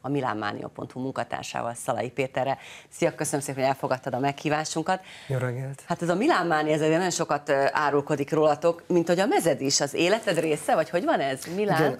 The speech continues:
Speaker 2: a Milán az életem, a többi csak részletkérdés.
Speaker 1: Wow. Na hát akkor nézzük a Milánt. Nagy hagyományokkal bíró együttes. Mi történik velük mostanában?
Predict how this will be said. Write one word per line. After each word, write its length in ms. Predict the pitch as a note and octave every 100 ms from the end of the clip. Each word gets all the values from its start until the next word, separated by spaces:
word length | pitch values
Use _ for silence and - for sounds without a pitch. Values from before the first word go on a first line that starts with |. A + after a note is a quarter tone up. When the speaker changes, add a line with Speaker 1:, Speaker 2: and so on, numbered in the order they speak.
| -
Speaker 2:
a 60 |
Milán 360 | D3 F3 F3+ C3
az 140 | B2+
életem, 400 | D#3 E3 B2 -
a 60 | A#2+
többi 260 | A#2 B2 A2+
csak 220 | A#2 -
részletkérdés. 1000 | A#2+ A2+ - A2 - A#2 G#2+ A2+ A2+ - - C#3 C#3
Speaker 1:
Wow. 560 | C#3+ C3+ A#2 C3+ D#3
Na 60 | F3
hát 220 | E3 E3
akkor 240 | E3 F3+
nézzük 300 | F3 D#3 C#3+
a 60 | C#3
Milánt. 380 | C#3+ C#3+ C#3+ - - - -
Nagy 200 | G3+ F#3+
hagyományokkal 680 | E3 D3+ C#3+ B2+ B2+ - C3
bíró 240 | D3 D3
együttes. 420 | D#3+ F#3+ F3+ D#3+
Mi 140 | A3+ C#4+
történik 540 | C#3+ C3+ C3 B2 -
velük 260 | B2 A#2 -
mostanában? 720 | A#2 - D#2+ F2 - A#2+